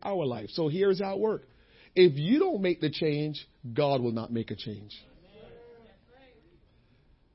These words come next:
You, you see how that works? And we, we continue to believe God's gonna do something to us, and God is saying, "I will."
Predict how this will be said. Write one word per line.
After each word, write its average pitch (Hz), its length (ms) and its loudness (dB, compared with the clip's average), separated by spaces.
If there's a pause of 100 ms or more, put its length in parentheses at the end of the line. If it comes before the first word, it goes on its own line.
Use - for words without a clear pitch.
(1500)
You, 120 160 -10
you 151 80 -2
see 208 140 -2
how 202 100 2
that 202 140 2
works? 233 280 2 (1120)
And 175 200 6
we, 226 280 8 (160)
we 226 180 8
continue 233 800 8 (1400)
to 214 80 12
believe 214 480 10
God's 240 280 10
gonna 202 220 6
do 208 120 4
something 220 380 4
to - 160 0
us, 208 180 4
and 170 160 2
God 226 240 6
is - 100 0
saying, 196 260 0
"I 202 140 2
will." 220 380 -4